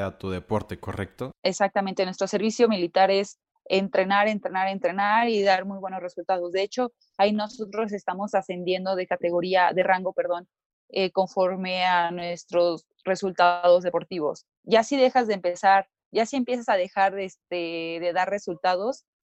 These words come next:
Speaker 2: te empiezan a hacer una llamada, "Oye, no estás teniendo resultados", tu segunda llamada, "Oye, ya te lo había dicho", y la tercera llamada, pues ya vas para, pues ya te dan de baja del programa y también del, del, del ejército.
Speaker 1: De hecho, había hecho una investigación antes de, hace mucho, de que cuando fue el Día del Ejército Mexicano,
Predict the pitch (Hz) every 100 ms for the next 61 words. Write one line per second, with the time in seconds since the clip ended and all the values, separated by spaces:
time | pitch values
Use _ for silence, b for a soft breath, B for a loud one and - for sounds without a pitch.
0 | _ - 202 190 190 208 202 180 - 185
1 | 190 180 170 170 190 202 151 190 190 190
2 | - - 185 190 196 185 180 175 160 -
3 | 180 175 185 _ - 170 175 175 175 175
4 | 175 180 - 180 170 175 175 185 165 170
5 | 175 - 190 160 156 - 180 170 165 165
6 | 185 - 156 160 160 165 - 180 170 156
7 | _ _ 208 214 214 226 208 196 190 196
8 | 202 185 175 - 170 175 185 185 165 160
9 | 165 175 160 151 147 - 160 156 151 151
10 | 151 151 - - 165 160 156 170 - 160
11 | - 98 107 - 120 110 104 104 101 -
12 | 110 107 107 98 - 95 90 98 92 92
13 | 101 92 92 85 82 80 101 117 110 110
14 | - 120 110 101 98 98 95 95 - -
15 | 107 101 - 104 107 107 101 101 101 107
16 | 104 101 92 - 101 117 131